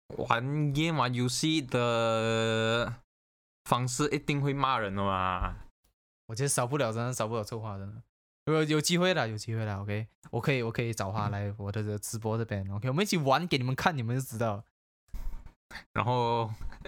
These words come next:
Speaker 1: <laughs> 那一个，那一个直播就不能出哦。
Speaker 2: 不，直播可以骂，不用紧。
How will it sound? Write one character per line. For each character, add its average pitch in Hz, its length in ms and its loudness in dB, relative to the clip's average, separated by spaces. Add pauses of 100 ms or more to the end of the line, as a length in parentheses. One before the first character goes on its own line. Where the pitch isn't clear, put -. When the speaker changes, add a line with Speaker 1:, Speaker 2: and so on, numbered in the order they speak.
(420)
Speaker 1:
<laughs> - 760 -8
那 139 220 2
一 139 80 2
个， 135 680 2
那 143 140 2
一 135 40 -2
个 139 100 2
直 123 200 0
播 110 220 2
就 120 100 2
不 123 100 0
能 110 180 0
出 - 220 0
哦。 98 160 0 (960)
Speaker 2:
不， 254 120 2 (100)
直 151 240 -2
播 220 160 4
可 - 120 2
以 185 100 2
骂， 135 260 0
不 139 140 -6
用 147 120 2
紧。 247 120 2